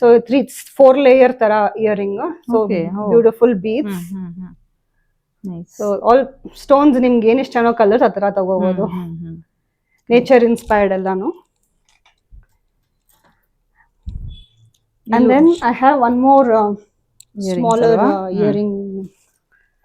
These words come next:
Speaker 1: ಇದೆಲ್ಲ ಜಾಸ್ತಿ ಚಾರ್ಮ್ಸ್ ಇಂದ ಮಾಡ್ತೀವಿ.
Speaker 2: ಹ್ಮ್, ಹ್ಮ್.
Speaker 1: So, ನಮ್ ಇರೋ ಸಿ-, ಏನನ್ನು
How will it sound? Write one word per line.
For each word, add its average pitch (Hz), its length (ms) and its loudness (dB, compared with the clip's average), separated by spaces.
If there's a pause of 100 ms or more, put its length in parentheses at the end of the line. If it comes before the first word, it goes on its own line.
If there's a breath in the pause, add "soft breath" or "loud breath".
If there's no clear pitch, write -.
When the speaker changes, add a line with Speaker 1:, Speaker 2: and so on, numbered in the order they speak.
(920)
Speaker 1:
ಇದೆಲ್ಲ 277 180 4 (340)
ಜಾಸ್ತಿ 254 400 2
ಚಾರ್ಮ್ಸ್ 277 460 4
ಇಂದ 277 160 2
ಮಾಡ್ತೀವಿ. 220 580 0
Speaker 2:
ಹ್ಮ್, 226 200 -2
ಹ್ಮ್. 170 360 -6
Speaker 1:
So, 233 220 6
ನಮ್ 247 200 2
ಇರೋ 240 220 4
ಸಿ-, - 340 -2
ಏನನ್ನು 302 680 4